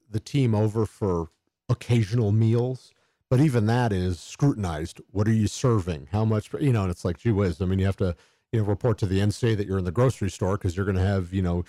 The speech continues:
your position. If you're the offensive line coach, if you're the wide receivers coach, you can have those ki-, kids over for a meal, um, on occasion, but what are you serving that? I mean, uh, it, it, it, it gets a,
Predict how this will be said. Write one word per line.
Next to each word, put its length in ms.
your 100
position. 460
If 160
you're 140
the 200
offensive 400
line 220
coach, 320
if 100
you're 120
the 80
wide 180
receivers 400
coach, 320
you 100
can 100
have 180
those 180
ki-, 360
kids 220
over 220
for 200
a 40
meal, 420
um, 400
on 160
occasion, 720
but 180
what 200
are 60
you 100
serving 440
that? 180
I 60
mean, 140
uh, 100
it, 220
it, 200
it, 260
it 120
gets 280
a, 160